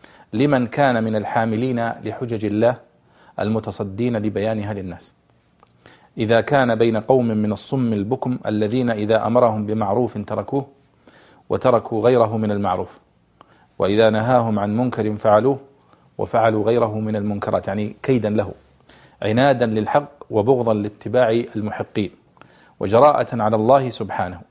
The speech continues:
فإن هذا لا يؤثر فيهم إلا السيف، وهو الحكم العدل لمن عاند الشريعة المطهرة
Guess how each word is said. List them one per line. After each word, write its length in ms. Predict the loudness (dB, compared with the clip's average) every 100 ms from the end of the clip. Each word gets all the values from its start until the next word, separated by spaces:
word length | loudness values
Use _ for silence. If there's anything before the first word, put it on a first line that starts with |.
| _ _ _ _ _ _ -20 _ -2
فإن 240 | 0 2
هذا 340 | 4 6 6
لا 100 | 6
يؤثر 540 | 6 4 0 -4 -4 -2
فيهم 320 | 0 -2 -2
إلا 260 | -2 -2 -2
السيف، 640 | -4 -6 -6 -6 -8 -12 -20 _ _ -4
وهو 280 | -2 2 0
الحكم 480 | 0 -4 -4 -6
العدل 560 | -4 2 2 2 -2 -2 -8 _ _ -20 -4
لمن 260 | 0 0 2
عاند 360 | 2 2 0
الشريعة 480 | -2 -4 0 2 2 0
المطهرة 640 | -6 -4 -4 2 2 2